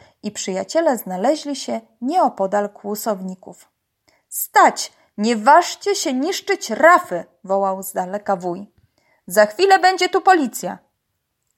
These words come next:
Kłusownicy byli zaskoczeni, że ktoś ich znalazł. Byli pewni, że poza przestraszonym delfinem nikt ich nie zauważył. Teraz jednak, widząc nadpływającą łódź, wrzucili do wody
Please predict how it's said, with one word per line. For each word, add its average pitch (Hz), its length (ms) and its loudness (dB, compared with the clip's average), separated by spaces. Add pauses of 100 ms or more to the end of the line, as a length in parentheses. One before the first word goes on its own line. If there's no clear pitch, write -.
Kłusownicy 202 800 -2
byli 180 240 -6
zaskoczeni, 302 680 -2
że 202 140 -2
ktoś - 340 -4
ich 269 120 -6
znalazł. 302 580 -2 (600)
Byli 294 280 -2
pewni, 185 560 -2 (260)
że 240 160 -2
poza 247 460 2 (180)
przestraszonym 277 840 0
delfinem 214 600 -2 (320)
nikt 453 220 -10
ich 466 180 -6
nie 466 200 -8
zauważył. 403 800 2 (500)
Teraz 254 440 2
jednak, 208 680 -6
widząc 190 600 -8
nadpływającą 196 960 -4
łódź, 196 440 -10 (380)
wrzucili 202 600 -4
do 185 140 0
wody 190 340 -2